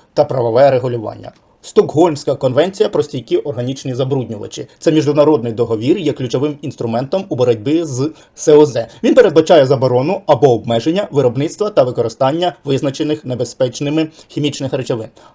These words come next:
а також зобов'язує країни дотримуватися заходів щодо їхнього контролю та утилізації.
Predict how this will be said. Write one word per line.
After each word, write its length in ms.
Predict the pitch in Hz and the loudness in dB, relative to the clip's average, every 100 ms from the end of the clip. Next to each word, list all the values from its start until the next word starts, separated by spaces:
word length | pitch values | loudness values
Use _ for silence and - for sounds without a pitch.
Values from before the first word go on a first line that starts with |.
| _ | _
а 100 | 165 | 4
також 420 | 247 233 - - - - | 6 6 4 0 -12 -2
зобов'язує 560 | 156 151 147 117 120 | 4 6 6 4 0
країни 400 | 123 143 220 208 | 0 0 0 -2
дотримуватися 720 | 131 131 131 120 117 117 131 | -4 -2 -2 -2 -4 -8 -8
заходів 540 | 107 120 117 165 202 226 _ _ | 0 0 2 -2 -4 -8 _ _
щодо 280 | - 151 127 | -2 0 0
їхнього 440 | 127 156 170 151 | 0 0 0 0
контролю 540 | - 113 123 135 135 143 - | -2 -4 0 0 0 -4 0
та 120 | 120 | 0
утилізації. 840 | 143 131 123 117 113 - 110 107 | 0 -4 -4 -2 -2 -4 -14 -14